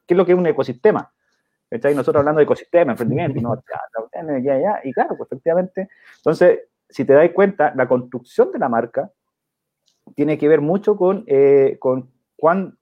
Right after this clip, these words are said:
Speaker 1: cuán efectivo vas a ser a la hora de vender. ¿Cachai? Cuánto, cuánto el, la persona te va a creer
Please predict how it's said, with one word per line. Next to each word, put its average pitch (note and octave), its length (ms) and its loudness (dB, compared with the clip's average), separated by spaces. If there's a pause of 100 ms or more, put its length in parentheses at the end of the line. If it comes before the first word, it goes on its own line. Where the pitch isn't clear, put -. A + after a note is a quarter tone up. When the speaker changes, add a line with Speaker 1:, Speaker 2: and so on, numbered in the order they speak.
(100)
Speaker 1:
cuán E3 460 -2
efectivo F#3+ 640 -6
vas F3+ 180 -4
a - 20 -12
ser - 220 -6
a D#3 60 -6
la D3+ 120 -2
hora D#3+ 180 -2
de D3+ 120 0
vender. C#3+ 520 -2 (680)
¿Cachai? A#2+ 260 -10
Cuánto, C#3+ 480 -4
cuánto D3+ 580 0
el, B2+ 380 0
la A#2+ 100 0
persona D3+ 440 -2
te D3+ 100 2
va D3 80 4
a D3 80 -4
creer D3 540 0